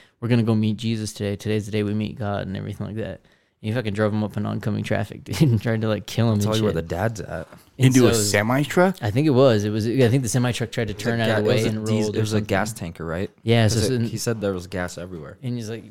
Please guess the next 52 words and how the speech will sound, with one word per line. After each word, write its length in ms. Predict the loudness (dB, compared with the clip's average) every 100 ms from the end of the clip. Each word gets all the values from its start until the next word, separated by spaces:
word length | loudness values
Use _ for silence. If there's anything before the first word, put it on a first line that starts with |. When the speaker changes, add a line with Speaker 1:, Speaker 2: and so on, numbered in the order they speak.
| -8
Speaker 1:
yeah, 180 | -4 -2
'cause 140 | -2
they, 120 | -4 -2
that's 200 | -4 -4
why 60 |
he 60 | -6
was 120 | -6
like, 80 | -10
"We 60 | -8
gotta 160 | -6
get 100 | -6
him 100 | -8
out 60 | -2
of 60 |
Speaker 3:
I 40 | 2
Speaker 1:
there," 60 | 4
Speaker 3:
was 120 | 4
Speaker 1:
or 40 |
Speaker 3:
so 120 | 4
Speaker 1:
some 80 | 4
shit. 100 | 2
Speaker 3:
confused 500 | 0 2 2 2 -2
with 220 | -2 -2
the, 80 | -2
what 140 | -2 -2
you 100 | -4
were 120 | -4
saying. 540 | -2 -2 -2 -4 -6 -12 _ _ _ _ _ _
So 240 | 0 2 2
a 60 |
guy 220 | 2 2
Speaker 1:
Yeah. 40 | 4
Speaker 3:
went 260 | 4 2 2
on 320 | 0 -2 -6
head-on 560 | -2 0 2 0 0 -4
collision 500 | -2 -2 -4 -6 -8
with, 100 | -12 _ -4
'cause 120 | -2
I, 80 | -2
what 220 | 0 0 4
I 220 | 4 4
heard 420 | 4 4 4 2 -6 -6
Speaker 1:
<laughs> 220 | -6 -2
Speaker 3:
is, 360 | 4 4 4 -2 _ _ _ _ _ _ 0
who 240 | 6 6
were 100 | 6
you 120 | 2
talking 300 | 2 0 0
that 100 | -4
was 100 | -4
saving 380 | 2 4 4 0
them? 220 | -2 -4